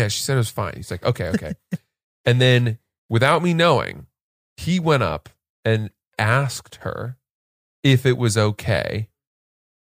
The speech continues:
Speaker 1: for us to play beer
Speaker 2: Oh,
Speaker 1: pong
Speaker 2: God.
Speaker 1: and whether or not I had
Speaker 2: Asked her.
Speaker 1: maybe even consulted. And she was like, "No, I didn't speak to Francis, and no, it's not okay
Speaker 2: <laughs>
Speaker 1: to play beer pong."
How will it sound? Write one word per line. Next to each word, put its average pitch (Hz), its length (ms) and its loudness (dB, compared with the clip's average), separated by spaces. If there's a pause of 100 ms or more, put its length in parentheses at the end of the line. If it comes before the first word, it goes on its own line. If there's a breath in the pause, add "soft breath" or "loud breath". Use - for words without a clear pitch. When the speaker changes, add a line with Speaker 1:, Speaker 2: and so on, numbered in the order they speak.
(360)
Speaker 1:
for 110 140 2
us 104 200 2
to 120 100 -6
play 107 200 0
beer 107 180 0
Speaker 2:
Oh, - 20 0
Speaker 1:
pong 139 380 -2
Speaker 2:
God. 127 480 -4 (340)
Speaker 1:
and 117 320 4
whether 123 260 6
or 113 160 2
not 101 320 0
I 101 220 2
had 87 460 -2 (260)
Speaker 2:
Asked 131 320 -10
her. 117 80 -4
Speaker 1:
maybe 117 240 2
even 107 240 -2
consulted. 107 720 -2
And - 100 -14
she - 100 -12
was 98 120 -10
like, 95 160 -8
"No, 90 160 -4
I 92 40 -2
didn't 95 240 -6
speak 95 260 -10
to - 80 -12
Francis, 90 720 -6
and 92 200 -4
no, 82 180 -2
it's 95 180 -2
not 90 200 -2
okay 85 460 -4
Speaker 2:
<laughs> - 60 -16
Speaker 1:
to - 80 -8
play 87 160 -6
beer 98 220 -2
pong." - 280 -10